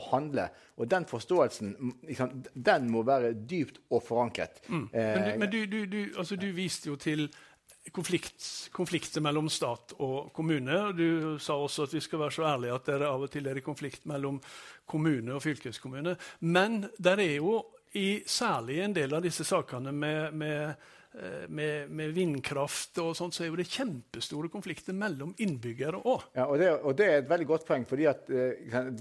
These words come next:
Speaker 1: det viser jo veldig tydelig at da er på en måte ikke, eh, Sesam-løsningen å flytte beslut-, beslutningsmyndighet. Altså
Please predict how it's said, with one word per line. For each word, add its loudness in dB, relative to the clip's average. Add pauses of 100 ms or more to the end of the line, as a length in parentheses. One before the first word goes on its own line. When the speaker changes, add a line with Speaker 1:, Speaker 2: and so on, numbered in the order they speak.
(100)
Speaker 1:
det 4
viser 2
jo 4
veldig 2
tydelig 2
at -4 (300)
da 4
er 4
på 0
en -
måte -2
ikke, 2 (420)
eh, -2
Sesam-løsningen 0
å -4
flytte -4
beslut-, -6 (100)
beslutningsmyndighet. -2
Altså -2